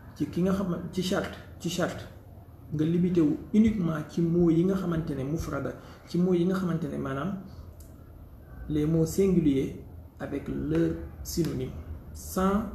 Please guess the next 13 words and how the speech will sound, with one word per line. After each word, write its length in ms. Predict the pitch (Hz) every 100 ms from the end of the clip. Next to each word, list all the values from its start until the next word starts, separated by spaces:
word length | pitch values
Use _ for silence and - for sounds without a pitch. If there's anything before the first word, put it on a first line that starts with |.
| -
pour 160 | - 170
autant 280 | 175 156 143
nga 120 | 143
changer 680 | - - 175 170 151 180 196 - - - -
construction 840 | 196 202 - 180 180 - 165 151
wu 60 | 151
phrase 380 | - 151 139 135
bi 60 |
wala 180 | 143 143 143
construction 600 | 170 170 - 160 - 151
wu 60 | 139
hadith 400 | - 135 123 -
bi. 140 | -